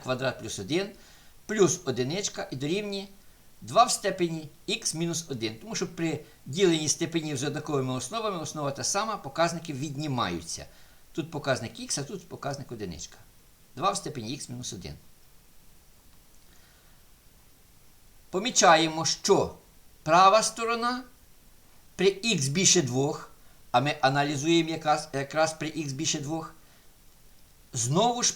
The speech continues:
парне число. Тому і ліва сторона мусить бути також парним числом. Але уважно подивимося. Два помножити на н квадрат плюс n це число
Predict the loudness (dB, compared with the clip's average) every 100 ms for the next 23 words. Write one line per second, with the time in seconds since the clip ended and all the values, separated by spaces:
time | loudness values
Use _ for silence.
0 | 6 10 10 8 -2 -2 -2 -4 -8 -12
1 | -20 -20 -20 -20 -20 -20 -20 -20 -20 -20
2 | -20 -20 -20 -20 -20 -20 -20 -20 -20 -10
3 | -6 -4 -2 -2 0 2 4 4 4 0
4 | 2 2 0 -2 -8 -4 0 0 -2 -6
5 | -6 -2 4 4 4 6 8 8 4 -4
6 | -6 -6 -6 -8 -12 -20 -20 -20 -20 -20
7 | -20 4 6 6 4 2 -6 -20 -10 2
8 | 2 2 -4 -6 -2 -2 -2 -6 -10 -12
9 | -18 -20 -20 -20 -20 -20 -20 -20 -20 -18
10 | -10 0 4 4 2 -2 -2 -2 -4 -4
11 | -6 -6 -6 -8 -6 0 2 0 -4 -6
12 | -6 -2 -2 -2 -6 -14 -20 -20 -20 -20
13 | -20 -20 -20 -20 -20 -20 -20 -16 -6 -4
14 | -2 -4 -4 -2 -2